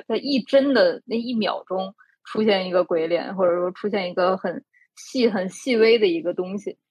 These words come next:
然后就这一秒钟就会把那种顶级的恐怖片儿爱好者吓得半死。就是我们云老师，就是看遍所有恐怖片儿，他已经就麻了。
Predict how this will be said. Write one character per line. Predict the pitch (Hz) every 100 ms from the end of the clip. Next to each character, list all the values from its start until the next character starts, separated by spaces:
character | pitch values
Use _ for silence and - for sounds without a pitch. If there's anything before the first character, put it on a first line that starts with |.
| _ _
然 | 208
后 | 226
就 | 240 233
这 |
一 | 247 247
秒 | 190 139
钟 | 180 185 202 196
就 | 233
会 | 240
把 | 202 175 - - _ _ -
那 | 220
种 | 202 190 -
顶 | 240 202 202
级 | 226
的 | 247
恐 | 262 - 220
怖 | 214
片 | 202 247
儿 | 240
爱 | 233 233
好 | 240
者 | 214 180
吓 | - 269 220
得 | 202
半 | 214 233 262
死。 | - 185 196
就 | 247
是 |
我 | 220 185
们 | 190
云 | 190
老 | 185 214 170
师， | - 180
就 | 196
是 | 185 175
看 | - 233 208
遍 | 214 196
所 | - 196
有 |
恐 | 208 202
怖 | 165 170
片 | - 170
儿， | 170
他 | -
已 | 214
经 | 180 196
就 | 220
麻 | 208 160 160
了。 | 226